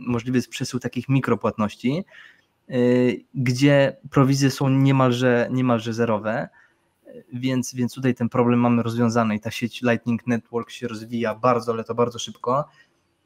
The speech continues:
I tutaj, e, chciałbym właśnie przejść na, na stronkę, pokazać,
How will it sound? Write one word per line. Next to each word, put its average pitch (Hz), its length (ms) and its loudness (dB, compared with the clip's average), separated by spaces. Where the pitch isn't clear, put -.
I 127 160 -4
tutaj, 135 640 2
e, 127 100 -8
chciałbym 139 460 2
właśnie 131 300 -2
przejść 131 540 0
na, 120 400 0
na 117 160 -2
stronkę, 147 460 -2
pokazać, 117 640 -2